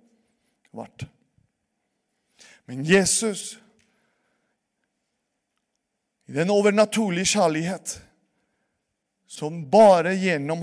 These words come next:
han og hans ånd og ord kan vi få, gjorde det.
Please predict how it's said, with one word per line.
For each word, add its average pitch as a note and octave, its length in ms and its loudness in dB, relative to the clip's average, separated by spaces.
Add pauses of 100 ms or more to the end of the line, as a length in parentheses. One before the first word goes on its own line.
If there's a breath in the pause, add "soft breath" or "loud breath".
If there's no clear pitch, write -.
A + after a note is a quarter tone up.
(140)
han F3 280 0
og D3 140 -6
hans E3 320 -6
ånd E3+ 320 0
og C#3 220 -8
ord - 180 -10
kan D#3+ 320 -8
vi E3 240 -12
få, G#3+ 300 -10 (1160)
gjorde B2+ 460 -6
det. - 120 -18